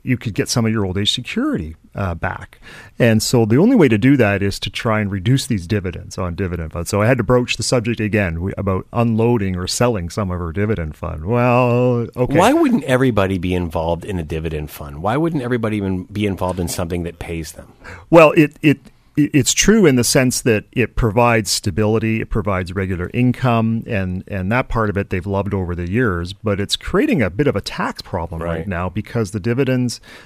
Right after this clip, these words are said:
Speaker 1: are grossed up and it's creating a clawback of our old age security. So what we looked at then is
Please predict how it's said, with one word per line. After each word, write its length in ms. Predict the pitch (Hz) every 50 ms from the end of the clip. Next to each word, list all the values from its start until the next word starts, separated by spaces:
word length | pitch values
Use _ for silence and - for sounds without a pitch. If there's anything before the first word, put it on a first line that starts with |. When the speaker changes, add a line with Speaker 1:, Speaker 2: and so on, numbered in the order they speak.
| - _ -
Speaker 1:
are 260 | 104 101 95 92 92
grossed 400 | 92 - 98 90 87 - - -
up 200 | 170 180 - - 220 -
and 240 | - 113 104 98 92
it's 160 | 92 - -
creating 460 | - - - 110 104 101 98 95 90
a 80 | 87 82
clawback 680 | - - - 113 113 117 117 104 107 101 98 98 -
of 120 | 113 92 90
our 120 | 90 87
old 140 | 85 87 87
age 220 | 87 82 80 -
security. 500 | - 92 - - 98 85 82 78 - - - _ _ _ -
So 340 | - - 131 113 101 92 - - - - - - - - _ _ - - -
what 320 | 131 127 151 170 165 -
we 200 | - 139 123 117
looked 240 | 117 135 165 - -
at 200 | 147 101 95 -
then 200 | - 95 95 92
is 200 | 95 92 85 98